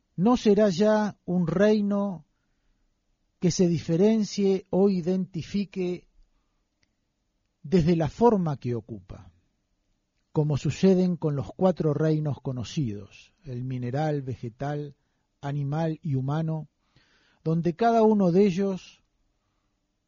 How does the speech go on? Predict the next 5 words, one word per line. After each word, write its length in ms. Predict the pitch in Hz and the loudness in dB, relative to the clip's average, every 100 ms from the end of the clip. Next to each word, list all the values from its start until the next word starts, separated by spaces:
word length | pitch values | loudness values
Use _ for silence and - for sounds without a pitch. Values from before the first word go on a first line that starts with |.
| _ | _
presenta 960 | 165 165 - 226 220 214 202 190 180 - _ _ _ _ _ _ _ | -2 -2 0 0 0 -4 -6 -6 -8 -14 _ _ _ _ _ _ _
una 260 | - 180 175 | -4 0 0
forma 480 | - 233 233 208 190 | 0 0 2 0 -2
bien 460 | 156 180 262 240 | -4 -4 -2 -2
diferenciada. 1080 | 185 180 170 151 139 135 208 151 101 95 - | -4 -6 -6 -6 -6 -6 -6 -6 -8 -18 -20